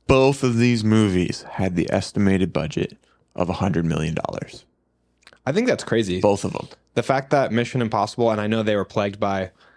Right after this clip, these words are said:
Speaker 2: issues with covid, but they spent, what, like, two hundred and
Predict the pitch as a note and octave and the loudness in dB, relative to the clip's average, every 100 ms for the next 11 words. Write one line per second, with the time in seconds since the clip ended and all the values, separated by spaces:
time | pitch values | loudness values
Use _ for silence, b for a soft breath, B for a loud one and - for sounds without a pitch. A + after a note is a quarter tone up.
0 | b b b _ - C3 - A2 G2 G#2 | b b b _ -8 -6 -2 -2 0 -2
1 | - - C#3 A2+ F#2+ G2 - A#2 A#2 - | 0 2 2 2 -2 -4 -4 -2 -2 -4
2 | A2+ G2 - A2+ A2+ G2+ G#2 - _ _ | -6 -6 -6 -4 -2 -4 -8 -12 _ _
3 | - A#2+ A2+ A#2+ A2+ A#2 A#2 G2+ | -4 -2 0 -2 0 0 0 -2